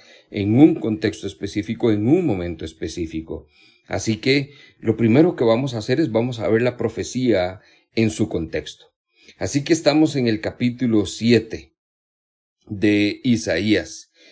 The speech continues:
y vamos entonces a ver estos primeros pasajes donde vamos a leer, eh,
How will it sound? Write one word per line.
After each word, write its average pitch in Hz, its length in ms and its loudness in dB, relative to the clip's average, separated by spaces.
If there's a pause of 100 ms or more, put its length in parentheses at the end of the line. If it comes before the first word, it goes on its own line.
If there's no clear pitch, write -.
(120)
y 110 140 0
vamos 127 340 2
entonces 117 880 -2 (340)
a 104 160 -6
ver 127 640 2
estos 113 640 -2
primeros 110 600 -2
pasajes 110 960 -4 (300)
donde 110 280 2
vamos 123 380 0
a 117 80 0
leer, 117 640 0 (420)
eh, 104 520 6